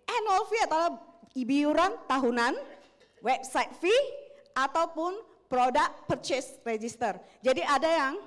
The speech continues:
M L M yang memaksakan Anda untuk membeli paket sepuluh juta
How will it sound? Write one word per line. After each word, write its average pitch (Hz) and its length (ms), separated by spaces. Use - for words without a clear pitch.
M 240 160
L 247 160
M 269 240
yang 269 80
memaksakan 359 640
Anda 330 320
untuk 320 160
membeli 269 320
paket 269 360
sepuluh 415 480
juta 277 440